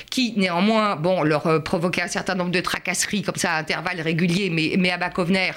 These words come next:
tenait bon, si bien qu'ils ont été aussi les premiers à libérer Vilno avec, euh, l'armée rouge en juillet quarante-quatre.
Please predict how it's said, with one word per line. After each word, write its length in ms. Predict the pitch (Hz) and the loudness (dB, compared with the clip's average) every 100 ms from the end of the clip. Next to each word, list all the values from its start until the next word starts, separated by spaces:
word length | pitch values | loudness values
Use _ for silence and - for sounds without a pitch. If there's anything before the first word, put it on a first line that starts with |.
| - | -2
tenait 240 | 233 208 | 0 0
bon, 320 | 165 165 226 339 - - - | 0 2 0 0 -2 -2 0
si 180 | - 214 | 0 2
bien 160 | 190 240 | 0 0
qu'ils 300 | 233 180 196 | -2 0 2
ont 80 | |
été 240 | 180 - 247 | 2 0 0
aussi 320 | 190 - 247 | 0 0 2
les 100 | 190 | 0
premiers 460 | - 180 190 247 254 - - | 0 2 2 2 -2 -10 -8
à 40 | 240 | -6
libérer 460 | 220 202 202 220 | -4 0 0 0
Vilno 520 | 208 165 165 202 247 247 - - | 0 0 2 4 2 0 -10 -8
avec, 500 | 196 185 214 220 - - - | -6 -2 -2 -2 -6 -12 -6
euh, 140 | - 180 | -2 0
l'armée 280 | 190 175 180 | 0 0 0
rouge 440 | 160 220 269 254 196 | 2 4 4 4 2
en 220 | 190 202 | 2 2
juillet 480 | 180 170 160 185 208 - - - | 2 2 2 0 -2 -8 -10 -6
quarante-quatre. 600 | 170 139 - - - | -4 -2 -4 -6 -10